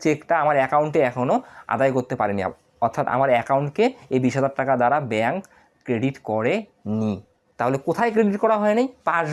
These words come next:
বহিতে ক্রেডিট করা হয়নি। তাহলে আমরা এটা কত? এটা হচ্ছে চার, এটা আমি কি করব? পাস বহিতে ক্রেডিট করব। তাহলে আমি পাস বহিতে যেটা ডেবিট ক্রেডিট হবে সেটা লিখে রাখতেছি এই পাশে, আর নগদান বহিতে সে-, যেটা ডেবিট ক্রেডিট হবে সেটা আমরা বাম পাশে লিখে রাখতেছি। এবার পাঁচ আসি আমরা, ব্যাংক কর্তৃক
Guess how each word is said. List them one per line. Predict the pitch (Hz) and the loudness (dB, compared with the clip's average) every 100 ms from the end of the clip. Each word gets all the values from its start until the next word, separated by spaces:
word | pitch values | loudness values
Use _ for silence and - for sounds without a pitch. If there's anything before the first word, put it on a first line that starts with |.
| 160 | 0
বহিতে | 175 175 143 | 2 0 0
ক্রেডিট | 127 - | -2 0
করা | 113 101 | -2 -2
হয়নি। | 92 98 - - | -4 -8 -12 -4
তাহলে | 139 131 | 0 0
আমরা | 135 156 135 | 2 0 0
এটা | 135 - | -4 -2
কত? | 139 185 233 - - | -2 0 -2 -2 -8
এটা | 123 131 | -2 0
হচ্ছে | 127 147 - | 0 -6 -4
চার, | 135 123 117 107 - | -2 0 0 -2 -8
এটা | 127 139 | -2 -2
আমি | 151 | -2
কি | 151 147 | -4 -2
করব? | 151 175 | -2 0
পাস | 123 123 127 | 0 0 -2
বহিতে | 131 131 220 - - - | -4 -2 -4 -6 -14 -4
ক্রেডিট | 123 110 - | -2 -2 -4
করব। | 92 71 - _ | -6 -6 -14 _
তাহলে | 123 131 | -2 0
আমি | 143 - - - _ _ | -2 -10 -20 -20 _ _
পাস | 156 151 147 | -2 0 2
বহিতে | 170 190 196 | 2 2 2
যেটা | 202 175 | 2 2
ডেবিট | 170 175 | 2 2
ক্রেডিট | 196 180 175 | 2 2 2
হবে | 180 | -2
সেটা | 180 180 | 0 0
লিখে | 165 180 | 2 2
রাখতেছি | 175 170 190 | 0 -4 -2
এই | 185 | -2
পাশে, | - 254 269 - - 131 131 | -2 -4 -6 -10 -6 0 2
আর | 127 - - 143 | 0 -4 -6 0
নগদান | 143 156 214 214 | 2 4 2 4
বহিতে | 208 208 202 | 2 2 0
সে-, | 190 143 | -2 0
যেটা | 170 151 | 0 2
ডেবিট | 156 156 | 2 0
ক্রেডিট | 170 151 | -2 -2
হবে | 165 190 | -2 -2
সেটা | 139 127 | 0 2
আমরা | 151 127 | 2 0
বাম | 123 120 | -2 -2
পাশে | 139 143 | -4 -2
লিখে | 120 110 | -2 0
রাখতেছি। | 95 - - 71 _ 175 | -4 -8 -16 -16 _ -4
এবার | 180 190 | -2 0
পাঁচ | 180 175 | -2 0
আসি | 160 175 | -2 0
আমরা, | 151 156 - - - 131 | 0 -2 -6 -20 -16 -4
ব্যাংক | 160 185 196 | 0 0 0
কর্তৃক | 208 208 | -2 0